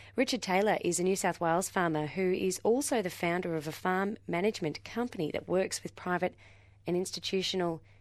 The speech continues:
investors. Sam, I'll just get you to have a listen to a couple of minutes of this. Richard thinks that it's a landmark report that could change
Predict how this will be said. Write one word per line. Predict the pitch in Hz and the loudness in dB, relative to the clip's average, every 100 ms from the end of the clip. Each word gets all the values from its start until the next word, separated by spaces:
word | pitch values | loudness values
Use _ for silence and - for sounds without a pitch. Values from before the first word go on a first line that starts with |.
| - - | -14 -2
investors. | 185 202 202 - 170 | 0 2 0 0 0
Sam, | - 208 214 | 2 0 2
I'll | 226 | 2
just | 247 302 - | 2 -2 0
get | 262 | 0
you | 214 | 0
to | |
have | 202 190 | 2 2
a | |
listen | 185 185 202 185 | 2 0 0 0
to | 196 175 | 0 0
a | 170 | 0
couple | - - 180 | -4 -2 0
of | |
minutes | 170 175 190 | 0 -2 0
of | |
this. | 180 202 - | 2 2 2
Richard | 269 - - | -2 -4 -4
thinks | 254 - | -2 0
that | 220 | 0
it's | 196 - | -2 -2
a | |
landmark | 190 190 233 311 262 - | 0 0 0 -2 -4 -2
report | 185 - 175 - | -4 0 0 0
that | - | -4
could | - 285 262 | -4 -4 -4
change | - 185 202 196 - | -4 0 2 0 -4